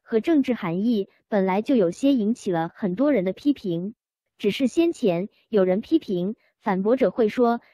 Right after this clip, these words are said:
，“这就是个电影，就是个科幻片，不该扯政治。”现在当局这么赤膊上阵，从政治的角度给予宣扬，这就让这部片子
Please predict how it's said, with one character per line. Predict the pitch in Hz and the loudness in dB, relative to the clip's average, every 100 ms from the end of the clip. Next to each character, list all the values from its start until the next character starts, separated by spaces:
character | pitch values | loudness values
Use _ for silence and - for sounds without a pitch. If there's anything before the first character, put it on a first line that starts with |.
| _ | _
，“这 | 330 269 | 0 2
就 | 269 | 2
是 | 233 240 | 0 -2
个 | 208 | 0
电 | 269 240 | 2 2
影， | 196 165 160 _ _ - | 2 -4 -8 _ _ -2
就 | 294 | 0
是 | 269 233 | 0 -2
个 | 202 | -2
科 | - 302 | -2 -2
幻 | 285 208 | 0 0
片， | - 220 175 - _ | 0 0 0 -8 _
不 | - 311 | -6 0
该 | 302 | 0
扯 | 320 185 | 0 -2
政 | 180 254 | 0 0
治。” | 202 214 180 180 _ _ _ _ | 0 0 0 -4 _ _ _ _
现 | - 349 294 | -2 2 4
在 | 254 | 2
当 | 208 269 | 2 0
局 | 294 196 185 | 0 0 0
这 | 202 285 | 0 0
么 | 220 | 0
赤 | 196 262 | 0 -2
膊 | 196 202 | -2 -2
上 | 294 226 | 0 0
阵， | 240 202 170 _ _ | 2 0 -2 _ _
从 | - 214 | -4 -2
政 | 240 349 262 | 2 2 2
治 | 254 | 0
的 | 202 | -2
角 | 175 147 | -2 -2
度 | 214 196 180 _ _ | 0 0 0 _ _
给 | 233 | 2
予 | 262 196 | 2 0
宣 | - 285 | 0 4
扬， | 269 170 202 - _ _ | 4 2 -2 -10 _ _
这 | - 277 | 0 2
就 | 285 | 2
让 | 262 247 | 2 2
这 | 233 269 | 0 -2
部 | 233 | -2
片 | - 254 202 | -2 -2 0
子 | 190 175 | -2 -2